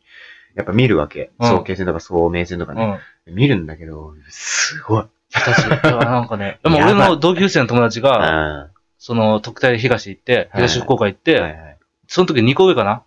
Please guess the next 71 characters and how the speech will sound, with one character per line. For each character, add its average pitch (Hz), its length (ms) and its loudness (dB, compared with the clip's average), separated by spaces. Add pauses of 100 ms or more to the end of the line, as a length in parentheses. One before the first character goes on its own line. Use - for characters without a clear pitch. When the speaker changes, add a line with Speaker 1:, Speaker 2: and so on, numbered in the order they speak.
Speaker 1:
う 98 60 -2
ん。 95 40 2
Speaker 2:
藤 87 120 0
田 101 140 -2
選 107 180 -2
手 98 120 -12
が。 92 180 -8
Speaker 1:
う 98 100 -4
ん。 82 180 -4 (480)
Speaker 2:
も 139 140 0
う、 113 260 0 (440)
や 107 160 -4
ば 156 160 0
い 220 40 -2
っ - 20 -10
て。 - 180 -20 (500)
Speaker 1:
う 90 40 -20 (300)
ん。 - 20 -8
Speaker 2:
だ 117 80 2
か 110 60 2
ら 117 60 2
練 160 100 2
習 185 160 2
で 170 80 6
も、 120 260 2
も 127 320 0 (260)
う、 151 60 -2
だ - 20 2
か 131 60 4
ら 117 60 4
真 120 140 0
ん 185 80 4
中 185 140 2
走 143 200 2
る 151 40 2
だ 139 80 4
け 127 80 2
み 110 60 -4
た 98 60 -8
い - 20 -10
な。 - 60 -20 (1000)
Speaker 1:
<laughs> - 40 -
Speaker 2:
足 135 220 0
速 165 240 4
い 135 80 4
し、 117 180 -2 (640)
Speaker 1:
誰 123 260 -2
も 214 140 0
止 226 140 -6
め 233 140 2
ら 233 100 4
ん - 20 2
ね 247 100 2
え 294 40 6
Speaker 2:
捕 208 80 6
ま 214 100 4
え 214 40 6
よ 214 60 6
う - 20 2
と - 60 2
思 127 100 2
っ - 20 -2
た - 80 2
ら 110 100 0
パ 190 140 0
ワ 180 180 6
ー 117 40 2
や 110 80 0
べ 113 100 -2
え 110 60 0
し。 95 280 -12